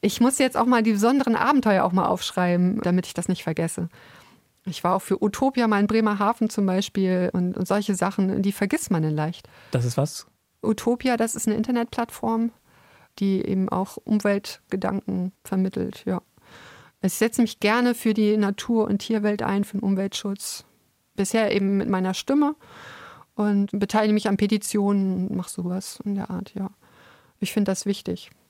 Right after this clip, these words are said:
Speaker 1: Ich hab dann auch in Seychellen schon angefangen, dann Papier und Plastik am Strand zu sammeln. Da hat man mich dann auch zwischenzeitlich komisch angeguckt. <laughs> Aber ich finde, man muss den Leuten auch zeigen, wie schön das ist und vor allen Dingen, wenn man sie in die Natur erhält.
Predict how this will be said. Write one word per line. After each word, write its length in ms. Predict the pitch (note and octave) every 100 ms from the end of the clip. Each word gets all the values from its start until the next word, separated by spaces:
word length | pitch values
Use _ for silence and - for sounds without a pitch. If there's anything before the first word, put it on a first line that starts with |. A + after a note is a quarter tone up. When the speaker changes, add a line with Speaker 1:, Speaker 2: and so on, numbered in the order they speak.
| _ -
Speaker 1:
Ich 140 | F#3+
hab 100 | A#3+
dann 100 | A#3 A3
auch 80 |
in 120 | G#3+ G#3
Seychellen 420 | G3 - A3 A#3+
schon 140 | G#3
angefangen, 400 | G3+ A3 - G#3
dann 240 | G3 G3 - - - - - -
Papier 400 | - G3 - A3
und 100 | G3+
Plastik 400 | G3 G#3 G#3 G#3+ G3
am 100 | F#3+
Strand 340 | - G#3+ G3+
zu 160 | - A3
sammeln. 380 | G#3 A#3+ C#4 F4
Da 100 | A3
hat 100 | G#3
man 140 | G3+
mich 140 | G3+ -
dann 120 | F#3
auch 100 | G3+
zwischenzeitlich 640 | - G3+ G#3 A#3 G3 G#3
komisch 280 | - G#3 G#3
angeguckt. 560 | G#3 A3 A3 D4 - - D4 D#4 -
<laughs> 320 | - E4+ C4
Aber 400 | - A3+ A3 A3+ - - - - _ _
ich 120 | - -
finde, 360 | A3+ A#3 A3+ -
man 180 | A#3 B3
muss 140 | C4+
den 200 | A3+ A#3+
Leuten 280 | A3+ A3+ A#3
auch 120 | A3+
zeigen, 360 | - - G#3+ A3
wie 80 | G#3
schön 260 | - C#4
das 220 | D4 G#3 -
ist 260 | A#3 -
und 200 | - G#3+
vor 120 | - G3
allen 180 | G3+ G#3+
Dingen, 220 | G#3+ A3+
wenn 120 | G#3+
man 180 | G#3 G3+
sie 240 | G#3 G3+
in 120 | G#3+ G#3
die 120 | G3+
Natur 340 | G3+ - G#3+
erhält. 440 | G#3+ A3 F3+ -